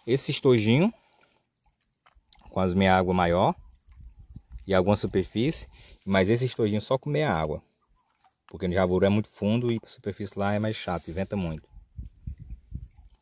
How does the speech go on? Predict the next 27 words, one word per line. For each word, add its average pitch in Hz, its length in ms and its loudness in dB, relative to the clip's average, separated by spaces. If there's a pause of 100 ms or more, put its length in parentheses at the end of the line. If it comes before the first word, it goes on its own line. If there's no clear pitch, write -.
(2750)
Então 165 280 2
é 285 80 4
isso, 170 180 0
pessoal. 87 300 -4 (500)
Meus 208 460 -2 (680)
equipamentos 123 640 0
para 107 160 0
barranco 104 400 -2
são 127 380 -2
limitados, 151 680 -2 (240)
porque 117 220 -6
eu 139 80 -4
quero 170 320 -2
que 127 120 -10
seja 113 240 -4
limitado. 110 640 -4 (100)
Eu 107 140 -6
não 113 140 2
uso 120 180 -4
tudo, 117 220 -6
ó. 90 120 -4
Essa 110 200 -6
superfície 107 500 -8
eu 101 60 -2
não 104 100 -2
uso 101 340 -8 (480)
todas. 107 540 -2